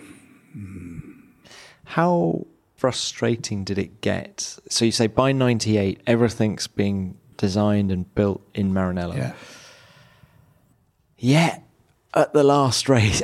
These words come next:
Speaker 2: ninety-seven, it was the last race, it went the other way to Jacques Villeneuve.
Speaker 1: Yeah.
Speaker 2: Ninety-eight, it went the
Speaker 1: Yeah.
Speaker 2: other way to
Speaker 1: Yeah.
Speaker 2: Mick. How, can you just, can you remember what, what the atmosphere was like back then and what you were all thinking?
Speaker 1: Yeah. Oh, it
Speaker 2: And then, of
Speaker 1: was,
Speaker 2: course,
Speaker 1: uh,
Speaker 2: there was ninety-nine as well when Michael
Speaker 1: yeah,
Speaker 2: broke his
Speaker 1: ninety-nine
Speaker 2: leg.
Speaker 1: as well.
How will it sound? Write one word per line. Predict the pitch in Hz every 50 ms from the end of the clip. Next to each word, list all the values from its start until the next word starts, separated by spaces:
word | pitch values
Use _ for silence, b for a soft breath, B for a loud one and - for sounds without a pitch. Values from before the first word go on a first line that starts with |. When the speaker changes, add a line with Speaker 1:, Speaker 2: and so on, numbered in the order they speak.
| -
Speaker 2:
ninety-seven, | 139 135 131 139 127 131 120 - 160 170 156 170 170
it | 165 143
was | 120 147 139
the | - 151 151
last | 160 156 151 143 - -
race, | - 143 147 147 135 -
it | 127 98
went | 143 143 113 101
the | 123
other | 131 131 131 131
way | 131 127 127 135
to | 131 131 127
Jacques | 123 135 131 - -
Villeneuve. | 120 120 123 120 123 120 123 120
Speaker 1:
Yeah. | 120 123 123
Speaker 2:
Ninety-eight, | 120 123 120 123 - - 127 139 151 147 147 -
it | 123 107
went | 131 139 -
the | -
Speaker 1:
Yeah. | 127 127
Speaker 2:
other | 131 127 123
way | 123 120 120 123 120
to | 117 - 127 113
Speaker 1:
Yeah. | 101 92
Speaker 2:
Mick. | 110 123 131 127 - 123 - -
How, | - - - 170 196 220 220 220 - - - - - - - - _
can | - 170 208
you | 254
just, | 254 - - - - - - - -
can | - 170 214
you | 262 285
remember | 247 226 190 160 135 120 113 127 139 135 131 127
what, | 120 113 117 104 - - -
what | 120 113 -
the | 127 127
atmosphere | 135 127 - 143 139 131 - - - 127 127 123
was | 113 113 113
like | 120 127 139 165 196 - -
back | - - - - -
then | 107 104 104 104 104
and | 104 104 104
what | 120 131 - -
you | 127 131
were | 123 117 120
all | 117 117
thinking? | 113 - 147 156 165 - - 98 92 92 92 - - _ _ _ -
Speaker 1:
Yeah. | - 101 95 92 87 85 92
Oh, | 113 110 95
it | 92 98
Speaker 2:
And | - 147
then, |
of | 160 165
Speaker 1:
was, | 156 -
Speaker 2:
course, | - 117
Speaker 1:
uh, | 110
Speaker 2:
there | -
was | 151 135
ninety-nine | 143 156 156 160 156 - 143 151 160 165 170 165 156
as | 151 139
well | 151 185 208 190 127
when | 120 117 107
Michael | 120 135 -
Speaker 1:
yeah, | 139 139 139 127
Speaker 2:
broke | 113 - 113 110
his | 131 117
Speaker 1:
ninety-nine | 127 131 - -
Speaker 2:
leg. | - 117
Speaker 1:
as | 110
well. | 127 131 123 110 95